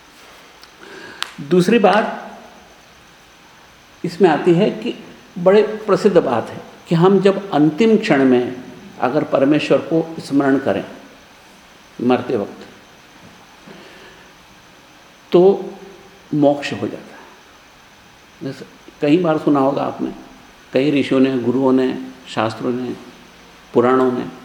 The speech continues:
इस बात का जिक्र किया है, वर्णन किया है कि जब अंतिम क्षण में ईश्वर को हम स्मरण करें तो हमारी मुक्ति हो जाती है।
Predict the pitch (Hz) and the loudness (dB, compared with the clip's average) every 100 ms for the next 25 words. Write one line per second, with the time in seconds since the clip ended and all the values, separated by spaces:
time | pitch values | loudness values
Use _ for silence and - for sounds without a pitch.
0 | - 123 110 113 113 131 117 123 120 101 | -12 -8 -4 -4 -2 -2 -2 -4 -6 -8
1 | 117 110 113 113 117 117 113 110 127 - | -8 -8 -4 -2 0 -2 -4 -8 -8 -14
2 | - - - - - 143 151 160 - 147 | -20 -20 -20 -12 -4 2 2 0 2 2
3 | 143 208 214 196 147 139 127 101 - - | 4 4 4 2 2 4 2 0 -6 -18
4 | - - - - - - - 202 160 - | -20 -20 -20 -20 -20 -20 -6 -2 -2 2
5 | 165 - 160 190 - - 147 143 - 135 | 0 0 0 0 0 -6 0 0 0 -8
6 | - 139 139 135 95 - - - - - | -6 -2 0 -2 -6 -10 -14 -20 -20 -20
7 | - - - - - - - - - - | -20 -20 -20 -20 -20 -20 -20 -20 -20 -20
8 | - - 151 120 113 110 185 294 - - | -14 -6 -4 -2 -2 -2 -4 -6 -14 -20
9 | - - - 139 117 - 101 87 - - | -20 -20 -6 -2 -2 -4 -8 -8 -12 -20